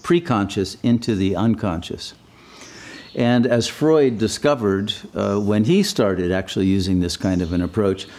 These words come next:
there's a return of the repressed. And that's why he shifted away from, uh, this approach. And th-, and this was the original approach used in the eighteen hundreds in France,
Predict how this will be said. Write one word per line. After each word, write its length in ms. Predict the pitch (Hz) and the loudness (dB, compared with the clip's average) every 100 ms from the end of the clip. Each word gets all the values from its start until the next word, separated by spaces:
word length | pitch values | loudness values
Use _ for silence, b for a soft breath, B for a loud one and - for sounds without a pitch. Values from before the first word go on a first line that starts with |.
| B | B
there's 260 | 117 110 107 | 0 2 2
a 100 | 117 | 2
return 480 | 110 113 143 127 117 | 2 0 2 4 2
of 140 | 90 | 0
the 100 | 95 | 0
repressed. 720 | 92 92 - 82 - - - | 0 -2 -4 -6 -6 -12 -10
And 140 | - 101 | -2 0
that's 200 | 107 - | 0 0
why 200 | 110 104 | 0 0
he 200 | 98 104 | 0 0
shifted 520 | - 160 156 - 95 | 2 -2 -2 -2 0
away 360 | 92 107 147 180 | 2 2 2 2
from, 500 | - 104 87 85 85 B B B - | 0 0 0 -2 -4 B B B -4
uh, 180 | 110 104 | -2 0
this 300 | 104 - 104 | 0 -2 -6
approach. 440 | - 120 87 - | 0 0 0 -2
And 80 | 107 | 0
th-, 120 | 131 - | 0 2
and 160 | 135 | 2
this 200 | 156 175 | 2 2
was 200 | 208 170 | 0 2
the 100 | 160 | 2
original 540 | 151 139 143 156 147 131 | 2 2 0 2 4 2
approach 480 | 117 143 139 139 127 | 2 2 2 2 2
used 400 | 135 135 117 139 | 4 4 2 2
in 160 | 120 | 4
the 280 | 120 113 104 B B B | 4 0 -2 B B B
eighteen 380 | 139 131 139 123 | -2 2 2 2
hundreds 720 | 135 139 117 98 95 95 - | 4 2 4 2 0 -4 -8
in 400 | - 127 104 98 | -2 0 2 0
France, 760 | - 143 139 104 95 - - | 0 0 2 0 -2 -4 -6